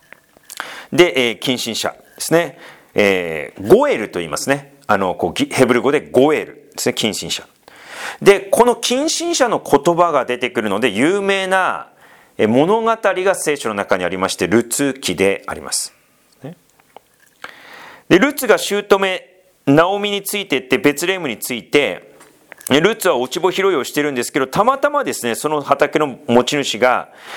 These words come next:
まあ、エリ-、エリメレクの親戚であったボアズだったわけ。エリメレクっていうのはナオミの奥-、旦那さんですね。で、ボアズはルツを心から愛して、彼女をかばって、で、ナオミが、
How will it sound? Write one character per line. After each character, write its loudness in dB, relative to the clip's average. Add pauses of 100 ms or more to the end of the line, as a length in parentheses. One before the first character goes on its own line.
(160)
ま 4
あ、 2
エ 2
リ-、 -2
エ 2
リ 0
メ 0
レ -4
ク -6
の -2
親 -4
戚 -4
で 4
あ 2
っ -14
た 6
ボ 4
ア -2
ズ -4
だ 4
っ -12
た 4
わ 2
け。 -10
エ 6
リ 4
メ 2
レ -2
ク -6
っ -12
て 0
い -4
う -4
の 4
は 6
ナ 4
オ -2
ミ -6
の -2
奥-、 -12 (240)
旦 4
那 -4
さ -4
ん -8
で -10
す -8
ね。 -8 (580)
で、 10
ボ 4
ア -2
ズ -4
は 0 (100)
ル 0
ツ -4
を 0
心 0
か 4
ら 4
愛 -2
し -6
て、 0
彼 0
女 0
を -6
か 4
ば 6
っ -10
て、 2 (540)
で、 6
ナ 4
オ -2
ミ -4
が、 0